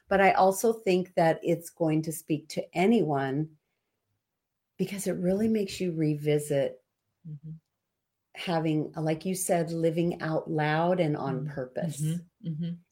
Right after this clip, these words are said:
Speaker 1: and not keeping everything to ourselves, and what an impact you can have. And honestly, uh, God gave me my word for next year is impact. And that's why
Speaker 2: Oh.
Speaker 1: this was probably so
Speaker 2: Oh.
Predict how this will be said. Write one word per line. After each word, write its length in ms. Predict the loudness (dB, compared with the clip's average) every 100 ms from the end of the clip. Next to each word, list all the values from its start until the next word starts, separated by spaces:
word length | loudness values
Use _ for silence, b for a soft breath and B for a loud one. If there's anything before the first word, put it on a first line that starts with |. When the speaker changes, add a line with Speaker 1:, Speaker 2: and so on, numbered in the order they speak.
| 0
Speaker 1:
and 160 | 2 4
not 240 | 2 0
keeping 840 | -10 -6 -4 -2 2 4 4 2 -4 -6
everything 440 | -4 -2 -2 -4 -4
to 180 | -6
ourselves, 760 | -8 -8 -6 -6 -6 -10 -18 -16 -6
and 140 | -4
what 120 | -2 -2
an 160 | -4 2
impact 580 | 2 2 -2 -4 -4 -6
you 80 |
can 180 | -6 -6
have. 420 | -4 -6 -6 -8 -14 B B B B B B B -2
And 160 | 0
honestly, 680 | 2 2 2 2 4 4 2 -2 -8
uh, 60 | -4
God 280 | 0 0 2
gave 200 | 2 4
me 160 | 2
my 180 | 2 0
word 320 | 0 0 0
for 140 | -2 -2
next 340 | -2 -4 -6
year 180 | -2 -2
is 120 | -2
impact. 680 | -4 -4 -4 -6 -8 -12 -16 -6
And 180 | -6 0
that's 240 | 0 2
why 100 | 2
Speaker 2:
Oh. 40 | 2
Speaker 1:
this 220 | 0 -2
was 260 | -4 -4 -8
probably 540 | -2 0 2 2 -2
so 460 | 0 0 2 2
Speaker 2:
Oh. 60 | 0